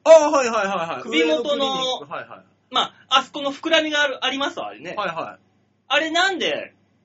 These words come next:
Speaker 2: あそこの首元の膨らみができてるか知ってる？男、男性。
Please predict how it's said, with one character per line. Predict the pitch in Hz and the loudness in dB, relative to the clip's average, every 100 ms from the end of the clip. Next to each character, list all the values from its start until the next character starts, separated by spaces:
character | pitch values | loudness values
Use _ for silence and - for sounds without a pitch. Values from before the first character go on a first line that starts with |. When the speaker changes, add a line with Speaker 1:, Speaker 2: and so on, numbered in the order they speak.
| _ _ _ _ _ | _ _ _ _ _
Speaker 2:
あ | 185 | -2
そ | 190 | -2
こ | 202 | -8
の | 196 | -8
首 | 226 240 | -4 -2
元 | 226 226 | -2 -4
の | 208 | -6
膨 | - 214 | -6 -6
ら | 202 | -6
み | |
が | 202 | -6
で | 190 214 | -6 -8
き | |
て | - | -12
る | - | -12
か | - | -18
知 | - | -12
っ | |
て | 196 | -12
る？ | 294 466 | -12 -14
男、 | 143 160 151 | -10 -10 -6
男 | 156 151 151 | -4 -4 -4
性。 | 151 131 131 117 | -6 -4 -6 -10